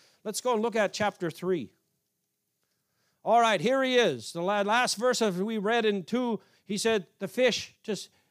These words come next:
the, then the, the Lord ordered the fish to spit Jonah out onto the beach." You know, the other thing we could think, let's go back a little bit. So what was Jonah all thinking when he's, when he's buying this ticket to go down to Tarshish? Well, maybe he's thinking, uh,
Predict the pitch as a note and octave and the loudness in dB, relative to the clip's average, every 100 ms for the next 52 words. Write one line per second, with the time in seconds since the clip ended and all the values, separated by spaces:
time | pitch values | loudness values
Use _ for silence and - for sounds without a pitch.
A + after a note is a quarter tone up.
0 | _ F#3+ G#3 F#3+ B3+ C#4 C4+ G#3 - - | _ -2 -2 0 0 4 4 4 -2 -2
1 | A3+ B3 B3 A#3+ A#3+ A3+ G#3+ A#3+ G#3+ A3+ | 4 6 6 6 4 0 -2 0 0 -2
2 | - - A3+ D#3 G3 G#3+ G3+ G#3 G3 F#3+ | -4 -2 -4 0 0 2 2 2 2 0
3 | G3 F3 D3 G#2 - - - _ _ _ | -4 -4 -6 -8 -14 -20 -20 _ _ _
4 | _ _ _ _ _ B3+ C#4 C#4+ E4 C#4+ | _ _ _ _ _ -4 0 2 2 0
5 | D#4 C#4+ C4 C4+ F#3+ C4+ C4 D4 - D#4+ | -2 -2 -2 -4 -2 -6 -4 -6 -4 0
6 | C4 A3 B3+ A3+ A#3 A3+ G#3+ G#3+ - _ | 0 0 -4 -4 -4 -2 -2 -6 -10 _
7 | B3+ C4 F4+ F#4 E4 F3+ E3+ D4 C#4 A#3 | -4 0 2 2 0 2 4 6 6 6
8 | B3+ A3+ - C4 B3 - D#3 C3+ D3+ _ | 4 2 -2 -6 -6 -6 -8 -8 -14 _
9 | _ _ B3+ A#3 C#4 B3 - - _ A#3+ | _ _ -2 0 -2 -2 -4 -8 _ -4
10 | C4 G3+ D#3 B3 E4+ D#4 C4 - - D#4 | -4 -4 0 0 2 0 -4 -4 -6 -6
11 | C4 G#3 G#3 G#3 C4 A#3 A#3 A3+ F#3+ - | -8 -6 -4 2 2 2 0 0 -4 -6
12 | G#3 G#3 G3 B2+ G#2+ C4 C#4 C4+ C#4 C4 | -2 -2 -4 -10 -6 -2 0 0 -2 -6
13 | - C#4 B3+ B3+ | -8 -10 -8 -8